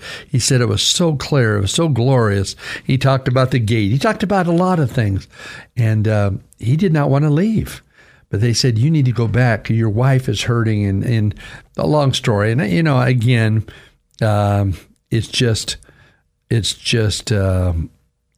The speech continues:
one of those things. So I just,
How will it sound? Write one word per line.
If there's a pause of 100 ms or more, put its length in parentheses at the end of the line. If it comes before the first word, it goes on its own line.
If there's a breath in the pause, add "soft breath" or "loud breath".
one
of
those
things. (480 loud breath)
So (580 loud breath)
I
just,